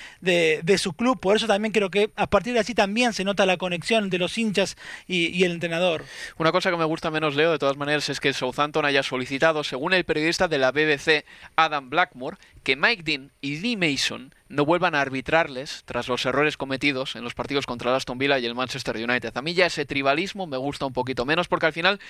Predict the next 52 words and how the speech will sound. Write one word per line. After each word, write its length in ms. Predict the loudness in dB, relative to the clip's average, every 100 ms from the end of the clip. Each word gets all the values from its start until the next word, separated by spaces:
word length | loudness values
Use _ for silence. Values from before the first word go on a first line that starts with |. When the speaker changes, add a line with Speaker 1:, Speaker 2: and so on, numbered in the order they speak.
| -18 -6
Speaker 2:
lo 100 | -2
que 80 | 0
estás 180 | 2 2
diciendo 320 | 0 -4 -4
es 80 | -2
que 100 | -2
esos 220 | -2 0
árbitros 340 | 0 0 -2
van 140 | -2 -2
condicionados 720 | -2 -4 -2 0 0 0 -6
a 60 | -10
esos 180 | -8
partidos. 380 | -6 -2 2 4
Speaker 1:
Sí. 80 | 4
Speaker 2:
Y 20 |
es 80 | 2
más, 280 | 2 -2 -6 -16 -20 -10
si 140 | -4
por 140 | 0 0
ejemplo 240 | 0 0
Mike 220 | 2 0
Dean 160 | -2 -2
o 80 | -2
Lee 140 | -2
Mason 420 | 0 0 -2 -2
le 100 | 2
arbitran 400 | 4 2 0 -2
de 80 | 0
nuevo 220 | 0 2
al 80 | 2
Southampton 480 | 0 -2 -2 -2 -2
de 80 | -2
aquí 160 | 2
a 80 | 0
final 240 | 0 -4 0
de 60 |
la 100 | 0
temporada, 320 | -2 2 2
también 420 | 4 0 -2 -4 2
llegan 340 | 2 2 2
ya 160 | 2 2
condicionados 720 | -2 -6 -6 -2 0 0 -2
después 380 | -4 -2 -2 0
de 80 |
esa 180 | 0 0
solicitud 640 | -2 -4 -4 -4 2 2 2 -8 -2
presuntamente 920 | 0 0 -2 -2 0 0 -2 0 0
hecha 260 | 2 0 -2
por 140 | -2
el 60 | -4
Southampton. 520 | -6 -6 -6 -6 -16 -20 -8
Speaker 1:
Sí, 420 | 0 2 2 -2